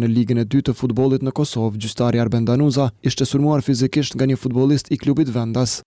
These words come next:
Pas një ndërhyrjeje të parregullt, Danuza fillimisht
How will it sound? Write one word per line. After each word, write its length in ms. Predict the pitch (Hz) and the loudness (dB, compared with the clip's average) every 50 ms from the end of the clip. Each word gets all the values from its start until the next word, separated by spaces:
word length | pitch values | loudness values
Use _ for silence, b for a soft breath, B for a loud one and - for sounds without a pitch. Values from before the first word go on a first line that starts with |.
| _ _ _ | _ _ _
Pas 240 | _ - 139 135 - | _ -2 0 0 0
një 140 | - 143 131 | 0 0 2
ndërhyrjeje 560 | 131 127 123 147 160 147 147 143 147 151 143 | 2 2 2 2 2 4 2 2 2 0 0
të 100 | 147 - | -2 -2
parregullt, 560 | - 156 151 131 110 110 110 107 110 127 117 - - | -2 -2 -2 -2 -4 -4 -4 -2 -2 -2 -2 -2 -2
Danuza 540 | 113 147 151 143 123 113 110 104 117 120 113 | -2 0 0 0 0 -2 -2 0 -2 -2 0
fillimisht 560 | - - 127 120 123 135 147 143 - - - | 0 0 0 2 2 2 0 -2 -2 -6 -10